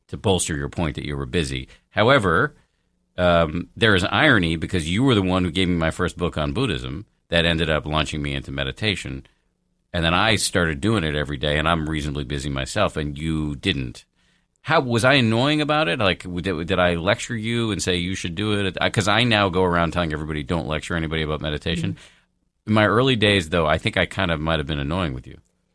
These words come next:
Speaker 2: Yes, but before we make it about you, two <laughs> other things. I know it's very difficult, but, um,
Speaker 1: <laughs> Is this how it's gonna go?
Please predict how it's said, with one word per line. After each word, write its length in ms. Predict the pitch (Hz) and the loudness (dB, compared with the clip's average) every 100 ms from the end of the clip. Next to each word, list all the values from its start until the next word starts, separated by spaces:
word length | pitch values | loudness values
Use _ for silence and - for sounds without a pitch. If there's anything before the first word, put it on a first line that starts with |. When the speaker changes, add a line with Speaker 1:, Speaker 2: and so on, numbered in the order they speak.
| _ _ | _ _
Speaker 2:
Yes, 260 | - - - | -8 -6 -4
but 140 | 175 | -4
before 260 | 170 196 254 | -2 0 2
we 80 | 285 | 2
make 200 | 220 - | 2 0
it 60 | |
about 220 | 160 139 - | -4 -6 -6
you, 240 | - - - _ - 127 | -8 -8 -18 _ -2 -2
two 280 | - 254 254 | 2 4 4
<laughs> 20 | - | 6
other 240 | 160 180 | 4 4
things. 520 | - - 185 - - - - - - - 117 - _ - - | 2 -4 -6 -12 -8 -8 -8 -6 -6 -4 -8 -8 _ -10 -6
I 40 | 147 | -2
know 140 | 151 | -2
it's 140 | 143 | -2
very 160 | 143 123 | -6 -8
difficult, 360 | - - - - | -10 -14 -20 -20
but, 120 | - - 208 - - - | -10 0 2 2 0 2
um, 420 | 170 165 151 160 | 4 6 6 4
Speaker 1:
<laughs> 80 | 147 - 143 - _ - - - - - 175 | 2 -2 -8 -8 _ -6 -6 -10 -8 -8 -8
Is 60 | 95 | 0
this 160 | 104 | 4
how 100 | 113 | 4
it's 100 | 110 | 2
gonna 160 | 107 92 | 0 0
go? 280 | 85 104 | 0 -2